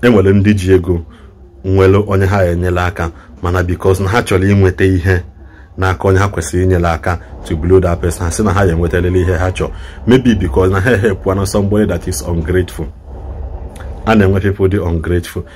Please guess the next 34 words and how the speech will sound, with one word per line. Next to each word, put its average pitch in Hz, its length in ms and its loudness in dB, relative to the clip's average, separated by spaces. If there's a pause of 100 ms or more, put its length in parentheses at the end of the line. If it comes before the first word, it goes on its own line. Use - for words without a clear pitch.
(160)
A 127 60 2
na-enwe 104 180 4
people 107 300 0
ya 98 100 4
akwado 95 300 0
that 82 200 -2
career 87 260 -2
today, 85 220 -4
tomorrow 98 400 2
ha 92 140 0
nwee 95 280 4
ihe. 90 180 0 (380)
The 95 60 -2
same 127 260 4
thing 110 200 4
na-eme 107 280 6
na 92 100 0
Nollywood 98 520 0 (360)
na-emekwa 90 400 0
na 87 120 2
music 92 400 -2
industry. 85 560 -4 (880)
Onye 107 140 4
ahụ 92 120 4
nwetazi 92 400 2
ihe 92 100 2
ọ, 92 120 2 (180)
ihe 98 100 2
ọ 95 100 4
chọrọ, 87 240 -4
ọ 82 120 -6
sị - 140 -2
egbe 90 160 0
gbajie. 80 480 -2